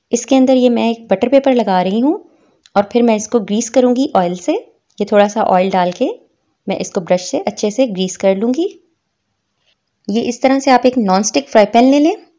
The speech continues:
नॉनस्टिक नहीं भी हो तो चलेगा, लेकिन नॉनस्टिक होगा तो ज़्यादा बेहतर है। अब ये मैंने पीनट्स ले ली हैं और ये पीनट्स को, ये जो उसका एक एक दाना है, उसको दो दो हाफ में मैंने डिवाइड कर लिया हुआ है और इसको ये सारी ट्रे के अंदर मैं फैला रही हूँ।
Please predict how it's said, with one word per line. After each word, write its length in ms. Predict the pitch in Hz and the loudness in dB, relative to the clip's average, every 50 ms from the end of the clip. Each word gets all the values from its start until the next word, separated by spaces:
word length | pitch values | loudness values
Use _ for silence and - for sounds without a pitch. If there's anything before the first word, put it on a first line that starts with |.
| _ - _ 202 | _ -14 _ 0
नॉनस्टिक 420 | 214 220 233 240 - - 302 294 | 2 2 2 2 0 0 2 2
नहीं 240 | 269 233 226 277 311 | 2 2 4 2 2
भी 80 | 320 311 | 4 4
हो 100 | 320 320 | 4 4
तो 100 | - 320 294 | 2 0 0
चलेगा, 400 | - 240 202 196 220 233 285 349 440 - _ _ _ _ _ _ | 2 2 4 4 2 2 0 -2 -4 -6 _ _ _ _ _ _
लेकिन 240 | 214 214 226 233 233 | -4 -2 0 0 0
नॉनस्टिक 440 | 220 208 196 226 220 - 302 294 - | 0 0 0 0 0 -2 -2 -4 0
होगा 220 | - 285 262 285 302 | -2 2 2 2 2
तो 120 | 294 277 | 2 2
ज़्यादा 260 | 233 202 185 175 180 170 | 2 2 2 2 2 0
बेहतर 340 | 165 175 170 - - 151 151 | 0 -2 -2 -4 -6 -6 -6
है। 80 | 160 - - _ _ - | -8 -8 -12 _ _ -4
अब 100 | - 208 | -2 2
ये 100 | 220 277 | 4 4
मैंने 180 | 269 277 277 285 | 4 6 4 2
पीनट्स 420 | 277 254 240 240 277 302 - - - | 2 2 2 2 2 2 0 2 4
ले 100 | 247 220 | 4 4
ली 120 | 208 240 277 | 4 2 2
हैं 140 | 320 339 453 480 - _ _ _ _ _ _ _ _ _ _ _ _ _ _ _ _ _ - | 2 0 0 -2 -6 _ _ _ _ _ _ _ _ _ _ _ _ _ _ _ _ _ 0
और 140 | - 220 226 | 2 2 4
ये 100 | 226 262 | 4 2
पीनट्स 360 | 262 247 233 233 247 240 247 - | 2 2 2 2 2 2 0 0
को, 140 | - 277 | 2 2
ये 500 | 277 240 240 247 254 254 262 - - - - 190 | 2 2 2 2 4 2 2 0 -4 -10 -14 -10
जो 200 | 185 202 226 220 | -2 0 0 0
उसका 260 | - 226 - - 240 | 0 -2 0 0 0
एक 160 | 214 220 226 | 0 2 0
एक 120 | 262 226 214 | -4 -2 0
दाना 260 | 202 190 180 190 208 | 0 0 0 0 0
है, 140 | 233 247 254 | 0 2 2
उसको 240 | 247 226 233 - 233 | 2 0 0 -4 -2
दो 140 | 185 196 185 | -2 0 0
दो 80 | 208 220 | -2 0
हाफ 280 | 208 196 185 190 - | 0 0 0 0 0
में 60 | 220 214 | -4 -4
मैंने 180 | 208 202 208 | -2 -4 -2
डिवाइड 340 | 190 196 175 165 165 175 170 | -2 -2 -2 0 -2 -4 -2
कर 120 | - 233 220 | -4 -4 -4
लिया 200 | 226 233 269 269 | 0 0 0 2
हुआ 140 | 262 269 285 | 2 2 0
है 100 | 349 381 - _ _ _ _ _ _ _ _ _ _ _ _ _ _ _ _ _ _ _ _ - | -2 -4 -8 _ _ _ _ _ _ _ _ _ _ _ _ _ _ _ _ _ _ _ _ -4
और 120 | 220 - - | -2 -2 -4
इसको 200 | 220 - - 247 | -6 -2 0 2
ये 120 | 240 247 | 2 2
सारी 260 | 240 - 226 233 226 | 0 0 0 0 0
ट्रे 200 | 226 - 226 208 | 0 0 0 0
के 120 | 202 - 226 | 0 0 0
अंदर 200 | 214 202 220 226 | 0 2 2 4
मैं 120 | 233 240 240 | 2 2 2
फैला 320 | 240 226 202 180 165 160 | 0 0 2 2 2 2
रही 180 | 160 156 156 151 | 0 -2 -4 -4
हूँ। 140 | 165 170 | -6 -8